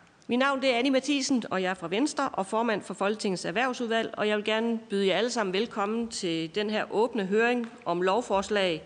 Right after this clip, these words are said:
L et hundrede treoghalvfjerds, som, øh, handler om ændring af markedsføringsloven. Øh, det er sådan, at lovforslaget er i øjeblikket under behandling i udvalget,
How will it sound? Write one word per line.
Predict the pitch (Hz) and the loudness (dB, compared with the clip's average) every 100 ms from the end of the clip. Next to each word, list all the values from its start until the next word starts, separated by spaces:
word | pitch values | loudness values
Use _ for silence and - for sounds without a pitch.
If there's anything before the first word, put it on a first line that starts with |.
| - - - - - | -16 -20 -20 -20 0
L | 190 247 247 - | 2 2 0 -2
et | 226 | 0
hundrede | 233 220 196 | 4 2 4
treoghalvfjerds, | 240 196 156 208 247 277 - - - - - - - | 2 2 0 0 -2 -2 -8 -12 -20 -20 -20 -20 -12
som, | - - 208 202 196 190 | -4 4 4 4 4 4
øh, | 180 180 | 4 4
handler | 190 233 247 | 4 2 2
om | - 175 180 - | 2 2 0 0
ændring | 214 240 240 - | 0 2 0 2
af | |
markedsføringsloven. | 196 220 254 - 185 165 165 175 156 151 - - - - - - - - - _ - - | 2 2 2 -2 0 0 2 0 0 -2 -8 -20 -20 -16 -16 -16 -20 -20 -20 _ -14 0
Øh, | 185 | 4
det | 175 175 226 | 4 4 4
er | 240 | 4
sådan, | 262 262 240 | 2 2 4
at | 185 185 | 2 4
lovforslaget | 214 240 226 226 214 185 - | 2 4 0 2 2 2 0
er | - 170 160 165 | 0 2 2 0
i | 180 | 2
øjeblikket | 175 233 226 220 208 | 4 4 4 2 2
under | 175 170 | 0 2
behandling | 175 190 240 165 - 247 | 0 2 2 2 0 2
i | 277 - - | 2 0 -2
udvalget, | 240 247 202 190 170 - | 0 4 2 2 -2 -4